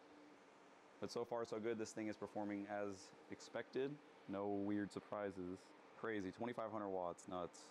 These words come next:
out of one battery. Dang, we are at two hundred and thirty-two amps, two hundred thirty-three as the voltage starts to drop a little bit. We're still holding above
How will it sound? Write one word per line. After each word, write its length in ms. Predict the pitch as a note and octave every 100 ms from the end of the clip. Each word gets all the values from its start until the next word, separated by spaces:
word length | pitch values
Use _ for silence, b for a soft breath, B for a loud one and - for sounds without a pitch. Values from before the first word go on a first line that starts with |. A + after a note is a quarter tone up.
| -
out 80 | F2+
of 60 |
one 140 | F2+ F2+
battery. 440 | F2 E2+ E2+ E2+ - - - - - - - - - - - -
Dang, 160 | G#2+ F2+
we 100 | G2
are 180 | A2+ G#2
at 220 | G#2+ G#2 - - - - - - - - -
two 120 | C#3+
hundred 300 | C#3+ B2+ A#2
and 220 | A#2 A2
thirty-two 500 | A#2+ B2 A#2 - A#2+ G#2+
amps, 240 | A#2 A#2
two 140 | - A2+
hundred 180 | A2+ A2
thirty-three 480 | A2 G#2+ G#2+ G#2+
as 100 | G#2
the 60 | F2+
voltage 320 | F2 G2 F#2+
starts 240 | - F#2 -
to 60 |
drop 260 | E2+ F2+ F#2+
a 20 |
little 180 | F#2 F#2
bit. 240 | F#2+ G2 - -
We're 60 | A2+
still 260 | - D3 C#3
holding 360 | C#3 C3+ C3 -
above 280 | A2+ B2+